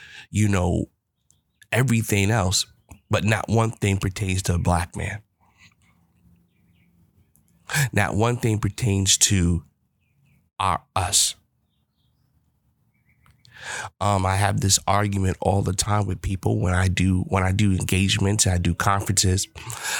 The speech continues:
I always say that there hasn't been one movement that has been positive for the black man, and everybody throws in the civil rights, Obama, things like that. The civil rights had nothing to do with the black man. Martin Luther King was the number one enemy when he got killed.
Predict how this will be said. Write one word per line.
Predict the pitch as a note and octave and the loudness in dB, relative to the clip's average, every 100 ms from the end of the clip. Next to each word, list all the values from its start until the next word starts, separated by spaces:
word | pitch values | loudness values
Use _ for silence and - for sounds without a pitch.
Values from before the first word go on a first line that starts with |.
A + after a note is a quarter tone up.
| G2 | -2
I | F2+ | -2
always | A2 C3 A#2 - | 0 0 -2 0
say | G2+ G2+ | 0 0
that | F#2 - | -2 0
there | F#2 | 2
hasn't | A2+ G#2+ A2 | 2 2 0
been | A2 F#2 F#2+ | 0 -2 0
one | G#2 B2 | 0 0
movement | A2+ A2+ G#2 F#2+ | 2 2 0 -2
that | - F#2 | 0 0
has | G2 | 0
been | F#2 | -2
positive | - - G#2+ G2+ F#2+ F#2 | 0 2 2 2 0 0
for | F2 | -2
the | F2+ | 0
black | F2+ F#2 F2+ - | 0 0 -2 -4
man, | F2 F2 | -2 0
and | F2 - | -2 0
everybody | G2+ G#2+ F#2+ F#2+ F#2+ | 0 2 2 0 0
throws | - F2+ D#2+ D#2+ | 0 0 2 0
in | E2 D#2 | 0 0
the | - | 2
civil | - F2+ E2+ F2+ | 4 4 0 0
rights, | F2 - - - | 0 -2 0 2
Obama, | F2 D#2+ F2 E2 D#2+ - | 2 -2 0 0 -2 -4
things | - E2+ D#2 | -2 -2 -2
like | C#2 - | -4 -6
that. | - - - _ _ _ - _ _ - - - - - - | -6 -6 -10 _ _ _ -20 _ _ -8 -8 -12 -16 -18 -8
The | G2+ | -2
civil | F#2+ A2+ G2+ | 0 2 2
rights | G2 F#2+ | 0 0
had | E2 E2+ | 0 0
nothing | F2 | -2
to | - | -2
do | - - | -2 -4
with | - | -4
the | |
black | - D#2 F2 - | -2 -2 -2 -4
man. | D#2 - B2 _ _ _ _ _ _ _ _ _ _ - - _ _ _ _ - | -6 -6 -10 _ _ _ _ _ _ _ _ _ _ -20 -20 _ _ _ _ -2
Martin | A#2 B2 | 0 2
Luther | B2 G#2 | 0 -2
King | - A#2 G2+ | 0 2 2
was | F#2 | 0
the | F2 | 0
number | F#2+ G#2 G#2+ | 2 2 2
one | G#2+ G2 - | 2 0 0
enemy | G2 F2+ F2+ | 2 2 2
when | F2+ F2 | 0 0
he | F#2 | 0
got | F2 - | 0 -2
killed. | - F2 - | -4 -4 -6